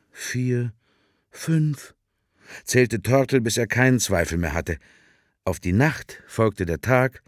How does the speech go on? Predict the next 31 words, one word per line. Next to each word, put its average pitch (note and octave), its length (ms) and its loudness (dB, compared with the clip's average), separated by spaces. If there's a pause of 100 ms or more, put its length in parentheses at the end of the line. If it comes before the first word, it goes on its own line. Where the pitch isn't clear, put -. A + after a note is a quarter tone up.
(380)
auf - 140 -14
den F2 160 -2
Freitag G#2 520 2
der G2+ 100 2
Samstag, C3+ 640 2 (320)
auf F2 140 -4
den F2 120 -2
April A2+ 380 2
der A2+ 120 4
Mai, C#3 340 4 (280)
auf G2+ 140 -2
den A2+ 240 4
Winter A2 320 4
der G#2+ 140 2
Frühling. D2+ 500 -6 (720)
Nach G2 260 0
gestern G#2 520 0
war C3 160 2
heute, A#2+ 380 2 (360)
und G#2 180 -4
morgen C#3+ 520 4
würde B2+ 240 2
so D3 200 2
lange C#3+ 280 2
morgen A#2 360 2
sein, D3 480 0
bis C3+ 220 -2
es - 180 -4
eben C#3 440 2
übermorgen E2 640 2
wäre. C2 320 -12